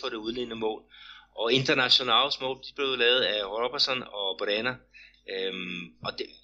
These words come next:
jeg vil så sige, at, øh, bedste mand for Internacional, det var faktisk, øh, vores, øh, gamle argentinske playmaker, som er tilbage igen efter et år i River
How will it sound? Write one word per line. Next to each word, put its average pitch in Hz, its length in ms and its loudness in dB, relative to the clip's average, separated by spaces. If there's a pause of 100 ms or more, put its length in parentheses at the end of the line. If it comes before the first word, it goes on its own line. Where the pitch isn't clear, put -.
(880)
jeg 127 60 -8
vil 120 60 4
så 120 120 6
sige, 123 340 4
at, 113 180 0
øh, 107 200 0
bedste 120 260 0
mand 120 260 -2
for 113 240 -2
Internacional, 101 640 -6
det 117 80 -4
var 117 140 -2
faktisk, 110 320 0
øh, 95 300 -2 (160)
vores, 101 320 -2
øh, 98 180 -4 (540)
gamle 117 300 2
argentinske 120 760 0
playmaker, 113 440 0
som 110 180 -4
er 104 40 -6
tilbage 101 320 -4
igen 107 300 -6 (180)
efter 101 280 -6
et 95 360 -2 (220)
år 104 220 -6
i 104 140 -6
River 98 240 -6